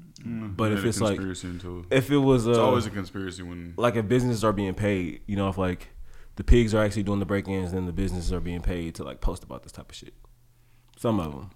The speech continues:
Speaker 1: Oh, it's
Speaker 2: you
Speaker 1: for
Speaker 2: know?
Speaker 1: sure. I would say it's a combination.
Speaker 2: Uh.
Speaker 1: You know? I mean, the same thing if it's about driving up fear, driving up unrest,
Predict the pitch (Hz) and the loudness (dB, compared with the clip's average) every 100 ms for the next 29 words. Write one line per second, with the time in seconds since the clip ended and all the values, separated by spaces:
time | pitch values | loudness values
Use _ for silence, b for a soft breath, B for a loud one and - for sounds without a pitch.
0 | _ 180 135 101 104 101 139 113 95 120 | _ 2 2 2 2 2 0 2 2 0
1 | 101 104 104 104 101 92 95 123 104 - | -2 -4 -4 -4 -4 -4 -8 -8 -12 -14
2 | _ _ _ _ _ _ _ - - - | _ _ _ _ _ _ _ -20 -20 -20
3 | _ 113 107 110 - - - - _ _ | _ -2 0 -2 -10 -20 -20 -20 _ _
4 | - 107 104 101 98 104 101 95 98 95 | -8 -4 0 -2 -2 -2 -4 -2 -4 -4
5 | 95 90 - 98 95 92 92 - b b | -6 -10 -10 -8 -6 -6 -8 -14 b b
6 | b b - 92 98 98 92 95 87 - | b b -6 -2 0 0 -2 -4 -6 -6
7 | 101 98 92 87 90 92 92 90 92 90 | -4 -2 -4 -4 -2 -2 -2 -4 -6 -8
8 | - 98 95 92 92 90 - | -8 -6 -4 -4 -6 -8 -14